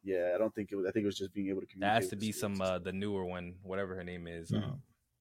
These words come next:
Speaker 2: forgot.
Speaker 1: With
Speaker 2: That has to be
Speaker 1: Korra.
Speaker 2: that.
Speaker 1: Uh,
Speaker 2: Yeah,
Speaker 1: I didn't
Speaker 2: Korra.
Speaker 1: see
Speaker 3: Another reason I
Speaker 1: it.
Speaker 3: pick water also is 'cause, you know, Bruce Lee, you know,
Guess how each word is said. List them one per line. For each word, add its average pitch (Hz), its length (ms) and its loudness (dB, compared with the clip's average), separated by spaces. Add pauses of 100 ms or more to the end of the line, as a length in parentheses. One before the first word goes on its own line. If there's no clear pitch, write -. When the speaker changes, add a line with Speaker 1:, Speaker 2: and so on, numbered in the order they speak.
(600)
Speaker 2:
forgot. 80 340 -10 (440)
Speaker 1:
With 95 120 -2
Speaker 2:
That 101 80 2
has 104 160 2
to 98 80 4
be 101 60 4
Speaker 1:
Korra. 101 80 4
Speaker 2:
that. 82 280 -6
Speaker 1:
Uh, 90 320 -4
Speaker 2:
Yeah, 104 140 -4
Speaker 1:
I - 40 -2
didn't 233 140 2
Speaker 2:
Korra. - 260 -4
Speaker 1:
see - 80 -6
Speaker 3:
Another 196 180 12
reason 139 200 12
I 123 60 12
Speaker 1:
it. 123 80 10
Speaker 3:
pick 127 120 12
water 117 300 12
also 98 320 12
is 87 120 10
'cause, 95 200 6
you 95 60 4
know, - 100 2
Bruce 104 340 4
Lee, 113 140 8
you 95 120 0
know, - 140 0